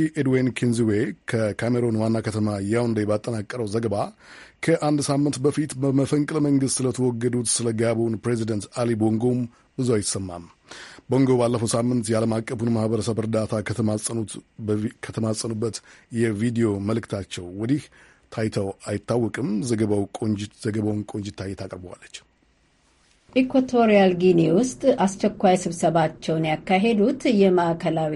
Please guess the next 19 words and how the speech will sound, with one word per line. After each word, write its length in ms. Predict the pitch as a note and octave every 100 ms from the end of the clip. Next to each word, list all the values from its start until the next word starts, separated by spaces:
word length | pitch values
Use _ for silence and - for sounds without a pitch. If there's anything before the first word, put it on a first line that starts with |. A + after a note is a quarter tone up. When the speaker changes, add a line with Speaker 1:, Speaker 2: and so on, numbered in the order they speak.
| -
Speaker 2:
አፍሪካ 460 | D3 - D3+ - D3+
ሀገሮች 520 | F3 F3+ A3 E4 E4 - G3 E3
የኢኮኖሚ 680 | E3 D#3+ E3 - D#3+ D#3 D#3 D#3
ማህበረሰብ 760 | D#3 D#3 D3+ D#3 D3 D3 D3+ C#3+ -
አባል 360 | E3 D#3+ D3 D3
ሀገሮች 520 | D#3 D#3 D#3 D3 D3+ -
መራሄ 320 | D#3 D#3 D3 D3
መንግስታት 640 | D#3 F#3 G#3+ - A3 D#4+ - - -
ጋቦን 400 | G3 A3 A#3 B3+
ውስጥ 220 | D#4 - E4
የሚደረገውን 1000 | C4+ A#3+ G#3+ F#3 G3 E3+ E3 E3 G3 C4+
የፖለቲካ 640 | E3 E3 E3+ E3 E3 E3 F3+ A3+
ግጭቶች 560 | F#3 E3+ - E3 D#3+ D#3+
በኃይል 460 | - F#3+ F#3+ A3 G3+
የመፍታት 600 | G3 F#3 E3+ - C#3+ C#3+
አድራጎት 580 | E3 E3 F#3 G3+ B3+ C4+ -
እናወግዘዋለን 1120 | G#3 G3 E3 D3 D#3 D#3+ D3+ C#3+ C#3 C#3 D#3 F#3+
ሲሉ 240 | - G#3+ A#3
አስታውቀዋል። 840 | A3+ - F3+ D3 - D3 C#3+ C#3+